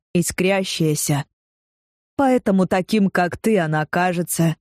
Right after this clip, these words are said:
золотыми нитями и браслетами. У тёмных связь суженных выглядит так же. Но так как энергия тёмная, то и браслеты,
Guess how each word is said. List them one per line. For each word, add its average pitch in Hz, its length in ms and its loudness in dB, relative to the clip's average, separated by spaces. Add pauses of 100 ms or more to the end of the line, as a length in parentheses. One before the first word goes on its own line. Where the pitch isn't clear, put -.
(140)
золотыми 202 640 2
нитями 180 640 2
и 175 40 0
браслетами. 170 880 -2 (680)
У 180 120 2
тёмных 196 540 0
связь 226 320 0
суженных 190 600 0
выглядит 180 720 0
так 214 280 0
же. 156 260 0 (720)
Но 254 220 2 (100)
так 220 240 -2
как 196 220 0
энергия 180 580 2
тёмная, 170 680 0 (380)
то 240 140 0
и 208 120 4
браслеты, 190 840 0